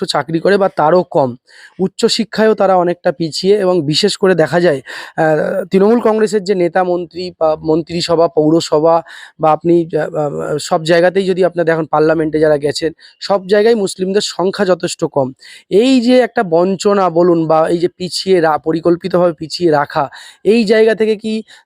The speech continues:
ছাব্বিশের বিধানসভায় মুসলিমরা আলাদা করে কিছু ভাবতে পারে? মানে, প্রায় নাইনটি ফাইভ বা নাইনটি নাইন পার্সেন্ট ভোট যে তৃণমূল কংগ্রেস পাচ্ছিল, সেই ভোটে কি বাম কংগ্রেস বা আইএসএফ বা মিম এরা কি ভাগ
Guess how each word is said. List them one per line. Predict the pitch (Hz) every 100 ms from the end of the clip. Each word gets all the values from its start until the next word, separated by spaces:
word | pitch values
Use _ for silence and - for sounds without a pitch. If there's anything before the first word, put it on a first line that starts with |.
| -
ছাব্বিশের | - - 165 165 220 240
বিধানসভায় | 196 202 196 196
মুসলিমরা | 190 175 - 180 180
আলাদা | 151 156 165
করে | 175 170
কিছু | 165 160
ভাবতে | 127 131 139
পারে? | 165 175
মানে, | 160 160 151 - - _
প্রায় | 170
নাইনটি | 170 156 160 165
ফাইভ | - 160 180 - -
বা | 156 156
নাইনটি | 156 160 160
নাইন | 156 160 190
পার্সেন্ট | 185 170 - 175
ভোট | 135 156 156
যে | 170 165 - - _
তৃণমূল | - 202 262
কংগ্রেস | 214 202 185
পাচ্ছিল, | - 160 - 147
সেই | 139 - 190
ভোটে | 165 185 190
কি | 185
বাম | 151 151 180
কংগ্রেস | 175 190 190 185 180 - - _ - _ -
বা | 139
আইএসএফ | 160 180 185 202
বা | 160 165
মিম | 190 214 202 185 185
এরা | 175
কি | 175
ভাগ | 165 139